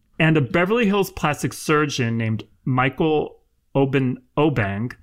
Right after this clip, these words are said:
has offered to do a procedure using medical grade glue remover. The procedure will take three days and usually costs around twelve thousand dollars, but he's doing it for free.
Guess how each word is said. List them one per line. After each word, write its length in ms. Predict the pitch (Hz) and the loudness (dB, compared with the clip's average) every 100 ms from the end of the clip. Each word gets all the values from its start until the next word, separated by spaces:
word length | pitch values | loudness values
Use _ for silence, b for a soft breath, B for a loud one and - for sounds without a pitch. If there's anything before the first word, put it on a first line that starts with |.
| b b b | b b b
has 240 | 143 143 - - | -2 -2 -2 2
offered 800 | 165 202 - 143 120 120 - - | 2 2 0 0 2 -2 -6 -6
to 100 | 143 | -4
do 160 | 143 | 0
a 60 | 135 | 0
procedure 920 | - 131 - 160 170 - 127 120 117 - | 0 -4 -2 0 0 0 0 0 -4 -2
using 560 | 131 120 127 120 123 | -2 0 0 0 0
medical 440 | 127 139 156 165 139 | 0 0 0 0 0
grade 540 | - 123 120 117 113 - 113 | -2 -2 0 0 -4 -8 -4
glue 320 | 131 127 123 | 0 2 0
remover. 680 | 113 113 110 104 - - - | 0 0 0 -2 -6 -14 -6
The 80 | 117 | -6
procedure 680 | - 123 - 180 175 190 185 | -2 -4 0 -2 2 2 2
will 160 | 143 | 0
take 320 | 139 - 120 | -4 -2 -4
three 460 | - - 120 139 190 | -4 -12 -2 2 2
days 640 | 165 123 113 113 123 - - B B B B - | 0 0 0 0 -4 -8 -20 B B B B 0
and 260 | 139 135 | 2 2
usually 380 | 143 190 202 196 | 2 0 4 2
costs 340 | 190 156 139 | 2 -2 -2
around 380 | 147 123 117 120 | -2 0 0 -2
twelve 380 | - 143 131 123 | -2 0 0 0
thousand 420 | 123 113 110 104 | 0 0 0 -2
dollars, 480 | 143 165 151 135 127 | 2 4 4 2 -2
but 160 | 127 113 | -2 0
he's 240 | 131 107 | -2 -4
doing 360 | - 139 131 120 | -4 -2 -2 -4
it 140 | 117 | -6
for 140 | - | -8
free. 500 | 110 - - - - | -10 -10 -14 -14 -18